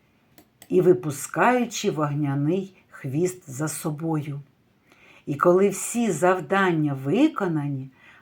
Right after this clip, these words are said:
космонавти цією ж ракетою повертаються на Землю. А зараз давайте пограємо в гру,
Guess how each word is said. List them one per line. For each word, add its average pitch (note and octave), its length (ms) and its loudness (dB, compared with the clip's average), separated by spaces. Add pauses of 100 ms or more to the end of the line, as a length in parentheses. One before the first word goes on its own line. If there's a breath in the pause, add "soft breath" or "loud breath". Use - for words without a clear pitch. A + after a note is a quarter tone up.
космонавти E3+ 920 0
цією F3 600 2
ж C#3+ 160 -4
ракетою C#3+ 840 0 (400 soft breath)
повертаються D#3+ 1200 0 (260 soft breath)
на D#3 300 2
Землю. G#3+ 680 2 (2500 soft breath)
А D#3+ 180 0
зараз E4 600 4
давайте A#3+ 560 4
пограємо G#3+ 840 2
в G3 80 -6
гру, F3 360 -2